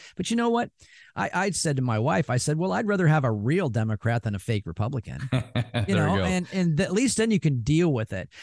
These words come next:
Speaker 1: Let's move over to the eighth,
Speaker 2: Wait,
Speaker 1: brother. The eighth
Speaker 2: one,
Speaker 1: is, like, the
Speaker 2: one last,
Speaker 1: surprise.
Speaker 2: one, one last comment. Eighth is a great surprise. One last comment on that, though. The fourth district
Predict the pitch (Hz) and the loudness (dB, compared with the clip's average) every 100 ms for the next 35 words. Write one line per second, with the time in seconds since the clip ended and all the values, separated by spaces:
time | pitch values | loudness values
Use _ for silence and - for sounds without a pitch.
0 | - 262 - 392 339 302 226 190 - 196 | -2 0 2 2 2 2 0 0 -2 0
1 | 233 101 101 104 98 - - 220 285 123 | 0 0 -4 -4 -2 -2 -2 0 2 2
2 | 240 220 185 170 151 156 - 143 120 139 | 2 2 2 2 2 2 2 2 2 2
3 | 135 120 113 104 98 95 110 127 135 107 | 2 2 -2 -6 -6 0 2 2 0 0
4 | 117 123 123 113 95 95 - 131 104 87 | 2 2 0 0 2 2 0 -2 -2 -2
5 | 95 107 95 92 85 78 78 - - - | -2 -2 -4 -2 0 0 -2 -8 -14 -2
6 | 135 180 160 - 127 107 87 76 82 78 | 2 2 2 2 2 2 2 0 0 -2
7 | - 76 67 - _ _ 107 - 135 151 | -2 -2 -2 -4 _ _ -4 0 0 0
8 | - _ 135 135 165 160 | -2 _ -2 0 -2 -4